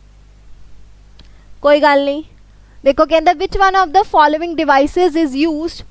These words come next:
to measure extremely high temperature?" ਬਹੁਤ ਜ਼ਿਆਦਾ ਤਾਪਮਾਨ ਨੂੰ ਨਾਪਣ ਦੇ ਲਈ ਹੇਠ ਦਿੱਤਾ ਕਿਹੜਾ ਯੰਤਰਾਂ ਦੇ ਵਿੱਚੋਂ ਆਪਾਂ ਕਰਾਂਗੇ? ਤਾਂ ਆਪਾਂ ਦੇਵਾਂਗੇ ਕਿ pyrometer is the right answer।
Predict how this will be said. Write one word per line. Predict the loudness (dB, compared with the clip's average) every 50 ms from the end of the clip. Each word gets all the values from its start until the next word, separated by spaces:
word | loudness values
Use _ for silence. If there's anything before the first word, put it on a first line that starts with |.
| -16 -12 -8
to | -6 -2 0 0
measure | 0 0 0 2 2 4 2 2 0 -2 -8 -14 -14 -14 -8 -4 -4 -4
extremely | -2 -4 -8 -4 0 2 2 2 4 4 4 4 4
high | 2 2 2 0 0 0 -2
temperature?" | -4 -4 -6 -6 -6 -6 -8 -10 -14 -18 -18 -20 -20 -20 -20 -20 -20 -20 -12 -2
ਬਹੁਤ | 2 2 4 6 6 4 4 2
ਜ਼ਿਆਦਾ | 2 2 2 2 2 0 0
ਤਾਪਮਾਨ | 2 2 2 2 2 0 -2 -4 -4 -4 -4
ਨੂੰ | -6 -4
ਨਾਪਣ | 0 2 2 2 2 0 0 0 0 0
ਦੇ | 2 2 4
ਲਈ | 4 4 2 2 2 4 4
ਹੇਠ | 4 4 2
ਦਿੱਤਾ | 0 -6 -8 -2 0 2 2 2 0 -6 -16 -20 -20 -20 -6 0
ਕਿਹੜਾ | 2 4 4 4 4
ਯੰਤਰਾਂ | 4 2 2 0 0 0 0 2 2 2
ਦੇ | -2 -8
ਵਿੱਚੋਂ | -10 -12 -10 -6 -6 -6
ਆਪਾਂ | -2 -2 -2 0
ਕਰਾਂਗੇ? | 0 0 0 0 -2 -4 -6 -10 -10 -10 -12 -16 -20 -6 0
ਤਾਂ | 2 2
ਆਪਾਂ | 2 2 0 0 2
ਦੇਵਾਂਗੇ | 0 2 2 0 0 0 0 0
ਕਿ | 2 0
pyrometer | 0 0 0 0 2 2 0 -2 -4 -4 -2 -4 0 2 2 2 2
is | 0
the | 2
right | 2 4 4 4 4 2 2 2 2 2
answer। | 0 0 0 0 0 0